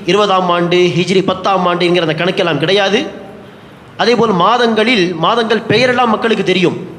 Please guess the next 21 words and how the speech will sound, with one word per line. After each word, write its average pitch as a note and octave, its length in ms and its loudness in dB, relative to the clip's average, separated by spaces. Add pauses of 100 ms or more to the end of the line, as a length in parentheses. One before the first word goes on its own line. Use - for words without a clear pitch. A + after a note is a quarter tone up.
(400)
முஹர்ரம், F3 540 2 (100)
சஃபர், F3+ 320 0
ரபியுல் F3 300 2
அவல், E3 200 2
ரபியுல் F3+ 260 2
சானி F3 340 0
என்கிற E3+ 320 2
அந்த F#3+ 140 0
பெயர்களெல்லாம் A#3+ 440 0
தெரியும். F#3+ 340 2 (440)
ஆனால் G3 240 0
முதல் F#3+ 300 2
மாதம், G3 380 0
இரண்டாம் G#3+ 400 0
மாதம், F#3 300 0
மூன்றாம் B3 400 2
மாதம் G#3+ 280 0
என்கிற G3+ 220 0
அந்த E3+ 180 -2
கணக்கெல்லாம் G3+ 460 0 (520)
கிடையாது. F#3+ 400 -2